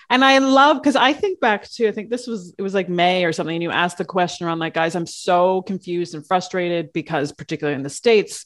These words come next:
business licensing laws and taxes and all that stuff are so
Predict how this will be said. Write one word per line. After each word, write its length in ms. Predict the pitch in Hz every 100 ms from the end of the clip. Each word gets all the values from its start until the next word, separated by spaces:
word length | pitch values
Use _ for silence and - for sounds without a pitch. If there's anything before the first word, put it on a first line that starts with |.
| _
business 360 | 196 165 165 -
licensing 500 | 160 165 165 151 156
laws 400 | 156 156 151 147
and 160 | 143 - - - - _
taxes 420 | - 180 180 170 151
and 80 |
all 80 | 151
that 100 | 135 -
stuff 220 | 160 151
are 60 |
so 720 | 143 - 165 151 151 147 135